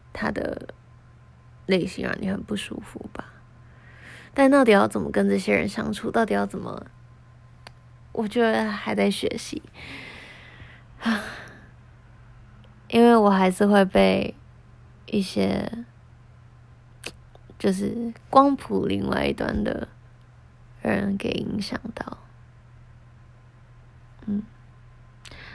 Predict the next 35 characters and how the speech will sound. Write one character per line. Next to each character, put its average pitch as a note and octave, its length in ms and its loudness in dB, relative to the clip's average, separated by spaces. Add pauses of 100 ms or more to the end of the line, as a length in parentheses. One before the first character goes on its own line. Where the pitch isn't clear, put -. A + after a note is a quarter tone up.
(400)
这 - 120 -8
样 A3 60 0
他 G3 120 2
好 G3+ 80 0
保 G3+ 260 0
守。 - 380 -6 (3750)
为 B3+ 120 2
什 A#3 120 -4
么 F#3+ 120 -2
要 G3+ 160 0
讲 - 240 -4
这 G3+ 100 -4
么 G3+ 140 -2
保 - 200 -2
守？ - 240 -8 (600)
我 A#3 80 0
觉 G#3 120 4
得 G3 120 8
某 G3 160 8
种 F#3+ 200 2
程 F#3+ 220 -2
度 G3 140 4
上 F#3+ 260 2
我 F#3 60 2
还 F3+ 160 2
没 F#3+ 100 4
有 F#3+ 180 4
接 F#3 240 0
受， - 300 -2 (160)
就 G#3 140 -4
是 G3 80 4
我 F#3+ 80 2
还 F#3 100 0
没 G3 140 0
有 F#3+ 120 2